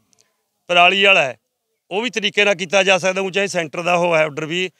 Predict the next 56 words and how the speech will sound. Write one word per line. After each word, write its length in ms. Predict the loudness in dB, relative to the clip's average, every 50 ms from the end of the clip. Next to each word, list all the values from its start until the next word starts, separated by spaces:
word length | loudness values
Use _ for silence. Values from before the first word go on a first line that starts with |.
| _ _ _ _
ਜੇ 100 | -8 -8
ਪਰਾਲੀ 260 | -4 -2 0 0 0 0
ਨੂੰ 100 | -2 -2
ਲੱਗ 120 | -2 -2
ਗਿਆ 120 | -2 -4
ਪਰਚੇ 260 | -4 -4 -6 -6 -6 -8
ਅਸੀਂ 140 | -8 -8
ਠੋਕ 220 | -8 -8 -10 -10 -10
ਕੇ 60 | -12
ਦੇਵਾਂਗੇ। 380 | -12 -12 -12 -12 -14 -18 -20 -20 _ _ _ -16 -16 -16 -18 _ _ -4
ਸਾਨੂੰ 240 | -2 0 0 0
ਪਤਾ 200 | -2 0 0 0
ਵੀ 100 | -2 -2
ਸਰਕਾਰ 320 | -4 -8 -4 -2 -2 -2 0
ਦਾ, 120 | -2 -4
ਕੇਂਦਰ 460 | -4 -6 -10 -10 -10 -8 -6 -6 -6
ਦਾ 160 | -4 -4 -4 -2
ਉਹ 100 | -4 -4
ਹੈ। 80 | -6 -8 _ _ _ _ _ _ _ _ _ -2
ਮੈਂ 140 | 2 2
ਇਹਨੇ 160 | 4 2 2 2
ਗਾਲੇ 200 | 4 2 2 2
ਤੇ 260 | 2 0 0 0 -2 -6 _ _ _ _ _ _ _ _
ਇਹ 100 | -2 0
ਬੈਠ 240 | 2 2 0 0 0
ਕੇ 140 | -2 -2 -2
ਗਿਆਰਾਂ, 540 | 0 0 0 0 0 0 -2 -2 -2 -2 -4
ਚੌਦਾਂ 340 | -4 -4 -2 0 0 -2 0
ਦਿਨ 100 | -2 -4
ਹੋ 120 | -4 -2
ਗਏ 100 | -4 -4
ਅੱਜ, 120 | -6 -6 -10 -12 _ _ _ _ _ _ _ _ _ _ -4 -4
ਹਫ਼ਤੇ 200 | -4 -2 -2 -4
'ਚ 80 | -2 0
ਬੈਠ 180 | -2 -2 -2 -2
ਕੇ 120 | -4 -4
ਮੀਟਿੰਗ 240 | -2 -2 -2 -4 -4
ਸੱਦ 160 | -4 -6 -4
ਕੇ 100 | -6 -6
ਵਿਚਾਰ 240 | -4 -4 -4 -4 -4
ਸਕਦੇ 260 | -6 -6 -8 -8 -10
ਤੇ। 120 | -12 -16 -20 _ _ _ _ _ _ _ _ _ _ _ _ _ _ _ 0
ਆਹ 260 | 2 4 2 2 0
ਸੜਕ 280 | -4 -4 -2 -2 -4 -2 -2
ਵਾਲਾ 140 | -2 0 0
ਹੈ, 140 | -2 -4 -8 _ _ _ _ _ _ _ -6
ਇਹਨਾਂ 160 | -2 0 2
ਨੇ 80 | 2 0
ਇੱਕ 180 | 0 -4 -6 -6
ਹਿੱਕ 240 | -6 -6 -4 -2
ਥਾਪੜ 280 | 0 0 0 0 -2 0
ਕੇ 140 | 0 0 0
ਕਿਹਾ 180 | 0 -2 -2
ਮੁੱਖ 200 | -4 -4 -8 -8
ਮੰਤਰੀ 340 | -6 -6 -6 -4 -4 -6 -6
ਨੇ 160 | -6 -6 -8